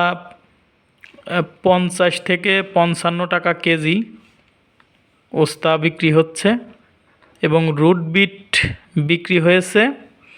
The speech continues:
বিশ থেকে বাইশ টাকা কেজি। রুট বিট বিক্রি হয়েছে। আহ,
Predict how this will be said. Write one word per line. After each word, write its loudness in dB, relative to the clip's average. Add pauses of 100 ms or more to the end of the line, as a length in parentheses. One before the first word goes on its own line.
(720)
বিশ 0
থেকে 0
বাইশ -4
টাকা -2
কেজি। -2 (680)
রুট 4
বিট -2 (120)
বিক্রি -2
হয়েছে। 0
আহ, 0